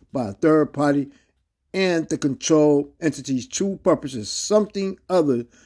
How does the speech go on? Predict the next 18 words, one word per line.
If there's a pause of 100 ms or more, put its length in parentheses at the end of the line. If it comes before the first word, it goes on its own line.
(200)
than
its
publicly
s-, (160)
stated
purpose. (380)
Okay,
it
goes (120)
on
and
on. (560)
Okay, (380)
on
and
on. (680)
All
right.